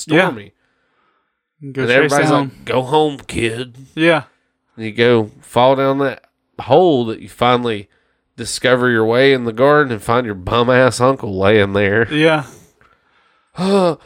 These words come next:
Speaker 2: <sighs> my whole deal with that, you find him and he's all tuckered out, all beat up. There's not even any fucking guards down there where he's at.
Speaker 1: No.
Speaker 2: Did he just fall down that hole and was like,
Speaker 1: Sprained
Speaker 2: "Oh,
Speaker 1: his ankle.
Speaker 2: fuck that."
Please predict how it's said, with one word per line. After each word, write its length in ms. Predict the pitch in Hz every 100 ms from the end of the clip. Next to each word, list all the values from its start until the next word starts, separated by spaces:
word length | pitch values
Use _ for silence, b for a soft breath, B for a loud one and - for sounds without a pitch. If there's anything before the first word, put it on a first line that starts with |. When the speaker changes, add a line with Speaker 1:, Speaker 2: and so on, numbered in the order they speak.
| b b b
Speaker 2:
<sighs> 380 | b _ - -
my 160 | 254
whole 220 | 330 311 233
deal 280 | 160 131
with 120 | 110 98
that, 260 | 90 - _ _ _ _ -
you 160 | 220
find 300 | 226 240 233
him 160 | 175 131
and 100 | 139
he's 200 | 226 247
all 320 | 196 196 196
tuckered 420 | - 170 170 160 151
out, 340 | 151 151 135
all 240 | 139 143 147
beat 240 | 131 139
up. 280 | 143 135 - _ _ _ _ _ _ _ _ _
There's 300 | 147 185 269
not 240 | 277 226 220
even 260 | 226 233
any 220 | 233 240
fucking 460 | 220 240 240 233 165
guards 420 | 180 277 240 139
down 220 | 131 123
there 200 | 123 127
where 140 | 127 135
he's 100 | 135
at. 60 |
Speaker 1:
No. 200 | 190 196 190
Speaker 2:
Did 140 | 196
he 120 | 214
just 300 | 208 240 220 _ _ _ _ _ _
fall 340 | - 180 196
down 220 | 214 214 214
that 220 | 196 165
hole 380 | 175 214 208 190
and 80 | 170
was 80 |
like, 220 | 156 151 147
Speaker 1:
Sprained 340 | - 170 135
Speaker 2:
"Oh, 40 |
Speaker 1:
his 140 | 143 151
ankle. 340 | 170 151 143
Speaker 2:
fuck 300 | 131 156 -
that." 420 | - 110 107 104